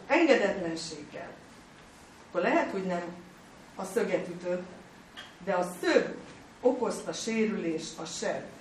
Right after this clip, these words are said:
az ott fog maradni egy életen át. És a lelki sebek nem gyógyulnak úgy, mint a fizikai sebek. És lehet, hogy egy életre szólóak lesznek. Mi a történet tanulsága?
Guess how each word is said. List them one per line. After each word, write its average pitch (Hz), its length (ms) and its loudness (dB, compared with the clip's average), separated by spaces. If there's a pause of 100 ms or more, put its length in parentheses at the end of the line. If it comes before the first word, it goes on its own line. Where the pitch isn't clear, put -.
(240)
az 165 160 -8
ott 220 240 -2
fog 160 180 -2
maradni 156 420 -10 (220)
egy 175 220 -4
életen 170 440 -6 (140)
át. - 60 -18 (1300)
És 226 400 4
a 190 100 0
lelki 269 360 4
sebek - 440 -4 (560)
nem 233 240 2
gyógyulnak 190 680 0
úgy, 196 180 -6
mint 190 160 -8
a 202 120 -4
fizikai - 480 -6
sebek. - 400 -12 (520)
És - 60 -18
lehet, 208 320 4
hogy 294 140 0
egy 220 200 0
életre 190 360 -2 (120)
szólóak 165 400 -4
lesznek. 147 480 -14 (800)
Mi 381 120 0
a 302 120 4
történet 233 540 4
tanulsága? - 720 -6